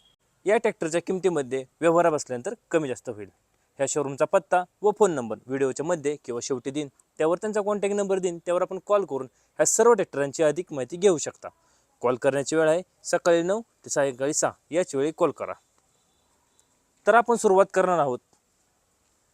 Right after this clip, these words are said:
महिंद्रा अर्जुन पाचशे पंचावन्न डी आय अल्ट्रा डॅश वन या ट्रॅक्टरपासून.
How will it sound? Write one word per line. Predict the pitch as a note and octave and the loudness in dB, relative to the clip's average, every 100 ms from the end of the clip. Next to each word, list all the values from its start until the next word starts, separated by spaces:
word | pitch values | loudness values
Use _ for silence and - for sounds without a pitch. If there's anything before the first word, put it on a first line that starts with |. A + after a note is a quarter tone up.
| _ _ _ _ | _ _ _ _
महिंद्रा | E3+ G3 G3+ G3+ G#3 | 0 2 4 8 8
अर्जुन | F#3+ B2+ B2+ A#2 _ _ _ _ _ _ _ _ _ - | 6 0 -8 -12 _ _ _ _ _ _ _ _ _ 0
पाचशे | F#3+ - G#3 G3+ _ _ _ _ _ | 2 2 2 0 _ _ _ _ _
पंचावन्न | G3+ G3 G#3+ G#3 G3 D3+ D#3 D#3+ _ - | 0 2 4 4 4 -2 -4 -8 _ -10
डी | C#3 F3 | 0 2
आय | B2 B2 _ _ _ _ _ _ _ _ - | 2 -2 _ _ _ _ _ _ _ _ 2
अल्ट्रा | F#3 E3 C#3 C3+ _ - | 2 4 2 0 _ -4
डॅश | C3+ F#3 - | 2 2 2
वन | B2+ B2+ _ | -4 -6 _
या | D3 F3+ | -2 0
ट्रॅक्टरपासून. | F3 - A2+ A2+ - | 0 -4 -8 -8 -10